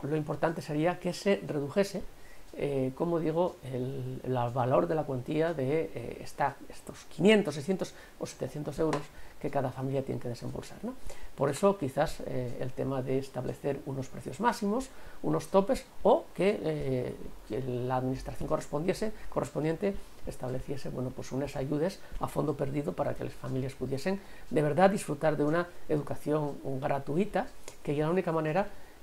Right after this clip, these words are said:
que, eh, a cualquier nivel, sea la eso, sea la F P, sea, eh, la universidad, nos permita, eh, poder desarrollarnos como la Constitución dice, eh, como ciudadanos libres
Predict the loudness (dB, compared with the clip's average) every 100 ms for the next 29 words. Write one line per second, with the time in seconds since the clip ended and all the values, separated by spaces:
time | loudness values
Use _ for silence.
0 | -2 2 4 4 0 -6 -4 -4 -2 0
1 | 2 2 0 -2 0 2 2 2 -2 -2
2 | -2 -2 -4 -2 -2 -2 -6 -8 0 4
3 | 4 4 2 -4 -6 -4 -6 -10 -16 -10
4 | -6 -2 -2 -2 -4 -4 0 2 0 -4
5 | -6 -2 0 0 2 2 4 4 2 2
6 | -4 -8 -2 0 -2 -2 0 2 2 2
7 | -2 -2 0 2 4 4 2 0 -2 -4
8 | 0 2 2 2 0 -4 -6 -4 0 0
9 | 2 0 -4 -6 -4 -4 -4 -4 -4 -4
10 | -2 0 0 0 -2 -4 -6 0 6 8
11 | 6 2